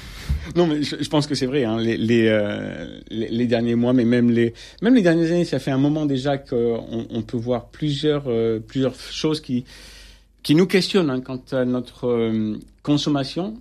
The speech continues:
à la fois ce qu'on consomme en tant que volume, mais aussi les choses qu'on consomme, hein. Euh, et, et tout ça fait réfléchir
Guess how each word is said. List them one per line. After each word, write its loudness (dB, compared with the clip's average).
à -6
la 2
fois -2
ce 2
qu'on 2
consomme 0
en -4
tant 0
que 0
volume, 4
mais 2
aussi 0
les 2
choses -2
qu'on -2
consomme, -4
hein. -6
Euh, -2
et, 2
et 6
tout -4
ça 0
fait -2
réfléchir -2